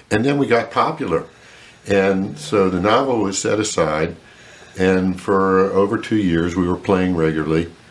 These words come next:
When my dad passed away, I thought, "I gotta get serious."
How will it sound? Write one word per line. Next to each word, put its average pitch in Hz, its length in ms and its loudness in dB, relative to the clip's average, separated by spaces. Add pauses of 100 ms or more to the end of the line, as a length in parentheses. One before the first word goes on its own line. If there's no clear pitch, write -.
(880)
When 98 120 2
my 101 100 4
dad 123 360 6
passed 98 260 -2
away, 85 220 -2
I 76 60 -4
thought, 82 360 -2
"I 110 80 -2
gotta 104 240 -2
get 82 180 -4
serious." 80 600 -4